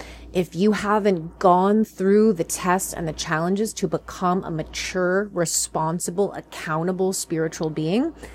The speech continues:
you cannot even touch the waters of Neptune. And the reason is because it requires you to transcend that ego self, that human conditioning.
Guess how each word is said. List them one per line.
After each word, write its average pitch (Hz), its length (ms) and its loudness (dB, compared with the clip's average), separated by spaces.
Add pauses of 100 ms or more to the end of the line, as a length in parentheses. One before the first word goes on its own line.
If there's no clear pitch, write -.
(560)
you 214 200 4
cannot 220 460 4
even 185 260 4
touch - 420 -2
the 202 120 4
waters 175 440 4
of 160 100 -2
Neptune. 180 640 -2 (1400)
And 185 400 2 (160)
the 190 160 2
reason 247 400 6
is 175 140 2
because 190 320 0
it 185 160 0
requires 190 800 2
you 170 100 0
to 160 80 -2
transcend 180 800 0
that 160 280 -2
ego 170 360 0
self, - 500 -6
that - 160 -2
human 190 480 2
conditioning. 147 720 -8